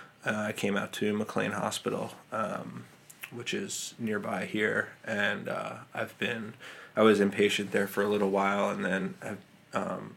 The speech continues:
I did an outpatient program for a bit, and then I, I still see doctors there, uh, regularly, but things are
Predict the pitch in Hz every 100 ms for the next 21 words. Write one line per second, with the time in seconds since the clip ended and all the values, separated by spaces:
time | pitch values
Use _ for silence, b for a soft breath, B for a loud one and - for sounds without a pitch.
0 | - 123 104 104 104 101 92 107 - 110
1 | - 104 104 104 - 101 104 104 98 -
2 | 107 101 92 90 - 123 - 117 - 120
3 | - 113 104 117 B B B 101 98 -
4 | 101 98 98 95 95 - - - 104 101
5 | 101 - 110 110 113 110 - - - -
6 | 92 101 101 - 101